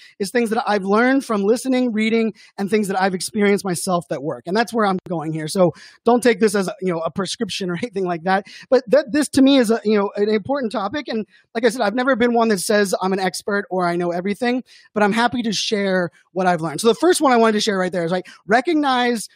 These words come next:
you know, anxi-, recognize when you're feeling not okay, and realize it's okay to not be okay. And then kind of just own that, right? Okay. The second one that I wanted to kind of bra-, embrace here is identify the good distractions, the good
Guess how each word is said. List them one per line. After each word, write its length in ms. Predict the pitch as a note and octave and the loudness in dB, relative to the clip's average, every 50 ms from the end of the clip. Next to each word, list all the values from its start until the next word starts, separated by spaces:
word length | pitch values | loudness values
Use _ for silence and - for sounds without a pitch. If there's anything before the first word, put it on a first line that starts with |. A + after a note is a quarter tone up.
| _ _ _ _ | _ _ _ _
you 80 | - G3+ | 0 0
know, 80 | G3 A3 - | 0 0 0
anxi-, 360 | G3 G3 F#3+ F3 G3+ G#3+ - - - | -2 -2 0 0 2 0 0 0 2
recognize 580 | - D4 E4+ F4+ G#4+ G4+ F#4 D#4 C#4+ C#4 A#3+ G3+ | 2 2 2 2 0 0 0 0 0 0 0 0
when 140 | A#3+ A#3 A#3 | 0 0 0
you're 100 | A#3 G#3+ | 0 -2
feeling 560 | - - - A#3 A#3 A#3 A#3 A#3+ A#3+ B3 - _ _ _ _ _ | -4 -6 -8 -6 -6 -4 -4 -4 -6 -6 -10 _ _ _ _ _
not 320 | F#3 F#3 G3 G3+ G#3+ G#3+ | -6 -2 0 0 0 2
okay, 540 | G3+ G3+ G#3 - - G3+ F3 D#3 C#3+ D#3 F3+ G3 - _ _ _ _ - | 2 0 0 0 -2 -6 -6 -4 -4 -6 -6 -8 -10 _ _ _ _ -4
and 300 | G#3 A#3+ B3 B3+ B3+ C4 G#3+ | -2 0 0 0 -2 -4 -6
realize 460 | F#3 F#3 A3+ C#4 D#4+ E4 D4+ B3+ G#3+ | -2 0 2 2 4 4 2 2 2
it's 140 | B3+ A3+ C4+ | 0 0 2
okay 340 | C#4 C#4 - D#4+ G4 G4+ F4+ | 0 0 0 0 2 2 2
to 120 | - B3 | 0 0
not 200 | A#3 G#3+ G3+ F3 | -2 0 -2 -2
be 140 | D#3 F#3 E3+ | -2 -4 -4
okay. 440 | D#3 E3+ D#3+ - E3 C3+ C3 D3+ F#3+ G3+ _ _ _ _ _ _ _ _ | -4 -4 -4 -6 -8 -8 -8 -8 -10 -10 _ _ _ _ _ _ _ _
And 140 | - A3+ B3+ | -2 0 2
then 240 | C4+ C#4 C#4 C#4 D4 | 4 4 4 2 2
kind 160 | - D4 D#4+ | 2 0 0
of 80 | C#4 A#3+ | 2 0
just 140 | C4 C4 - | 0 0 2
own 220 | A3 A#3 A3+ G3 | 2 2 2 0
that, 160 | E3+ B2 - - | -2 -6 -10 -8
right? 160 | - F#3 A3 - - | -6 -6 -6 -6 -6
Okay. 280 | G3+ F#3+ B3 A#3+ C4 A3+ - _ _ _ | -2 0 0 0 0 -2 -4 _ _ _
The 60 | - G#3 | -10 -6
second 340 | - - G4 D4+ G4 E4+ C#4+ | -2 -2 0 0 2 4 4
one 260 | B3 A#3+ A#3 A#3+ B3 | 4 4 4 2 2
that 100 | A#3+ A#3 | 2 2
I 100 | A#3 G#3+ | 2 2
wanted 180 | G#3 G#3+ A3 G#3+ | 2 2 2 2
to 60 | G#3 | 0
kind 140 | - A3 G3+ | -2 -2 -4
of 220 | F#3+ F3 F3+ F3 | -4 -6 -10 -10
bra-, 260 | D#3+ F#3 F#3+ F#3+ G3 G#3+ - | -8 -6 -4 -4 -4 -4 -6
embrace 340 | G#3 G3+ G3 F#3+ F#3 F3+ F3 | -6 -6 -4 -4 -4 -6 -6
here 220 | - F#3 F3+ F#3 F#3+ | -6 -6 -6 -4 0
is 280 | G#3 G#3 G#3+ G3+ F3 - _ _ _ _ _ _ _ _ _ - | 2 2 2 2 -2 -10 _ _ _ _ _ _ _ _ _ -2
identify 920 | A3 A3 F#3 B3 C4+ D#4 F#4 F#4+ F#4 - D4 C4+ B3+ A#3+ A3+ A3+ A3 G#3+ G#3+ G3+ - _ _ _ _ _ _ - | -2 0 2 2 2 2 2 0 0 -2 -2 0 2 2 2 2 2 0 -2 -4 -8 _ _ _ _ _ _ -4
the 140 | E3+ G3+ G#3+ | -2 -2 -2
good 520 | F3 E3 D3+ D3 G#3+ A3+ B3 C4 C4 B3+ | -2 -4 -10 -4 -2 0 0 0 -2 -4
distractions, 880 | A3 B3 A3+ - - - G#3 G3 F#3+ G#3 - - - B3 B3 B3+ B3+ G3+ | -6 -6 -6 -6 -6 -4 -4 -2 -2 -4 -4 -6 -4 -2 -2 -2 -2 0
the 100 | F#3+ G3+ | 0 -2
good 560 | F3+ D#3 D3 - A3 A3+ A#3+ B3 C4 B3+ D4 | -2 -2 -2 0 2 4 4 4 4 2 -2